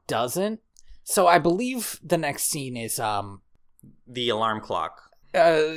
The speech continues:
Speaker 1: yeah, yeah, so they got this new alarm clock, and Ferdinand
Speaker 2: Is
Speaker 1: he's
Speaker 2: freaking out.
Speaker 1: he's gonna destroy it because he needs to be useful. And he thinks being a rooster will be useful, but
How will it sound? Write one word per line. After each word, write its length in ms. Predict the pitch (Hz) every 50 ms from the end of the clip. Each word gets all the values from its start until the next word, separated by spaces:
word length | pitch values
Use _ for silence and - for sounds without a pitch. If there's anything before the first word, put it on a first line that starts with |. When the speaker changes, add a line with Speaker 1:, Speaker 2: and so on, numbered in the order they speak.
| 165 180
Speaker 1:
yeah, 180 | 190 208 208
yeah, 280 | 180 190 208 208 185 165
so 160 | - - 202
they 140 | 196 208 208
got 140 | 226 240 214
this 180 | 226 196 170
new 120 | 196 202 185
alarm 300 | 165 151 156 147 143 139
clock, 340 | - 156 135 127 120 - -
and 220 | - 139 135 - -
Ferdinand 840 | - 170 156 143 139 127 127 123 120 117 117 113 - - - - - - - - - - _ _ _ _ _ _ _ _ _ _ _
Speaker 2:
Is 160 | - 107 - -
Speaker 1:
he's 200 | 170 156 - -
Speaker 2:
freaking 600 | - - 147 165 175 165 - 139 135 139 139 135
out. 280 | - 92 98 87 85 - - -
Speaker 1:
he's 280 | - - 175 185 175 160
gonna 320 | 175 214 196 185 170 151
destroy 600 | 131 143 139 - - - - - 160 160 160 147
it 180 | 135 123 117 -
because 280 | - 127 123 139 131 -
he 220 | - - - 160 160
needs 320 | 156 147 139 131 120 - -
to 200 | - - 147 123
be 160 | 113 - 147
useful. 840 | 143 143 127 120 123 127 131 131 127 - - - 123 101 101 101 - - _ _ _ _ _ _ _ _ _ _ _ -
And 100 | 123 131
he 100 | 139 151
thinks 300 | 143 175 156 139 117 123
being 300 | 127 147 143 143 143 135
a 80 | 127
rooster 380 | 120 120 123 117 - - 135 117
will 60 | 113 107
be 140 | - 123
useful, 560 | 113 113 107 107 107 104 - - - 110 110 107
but 160 | 107 107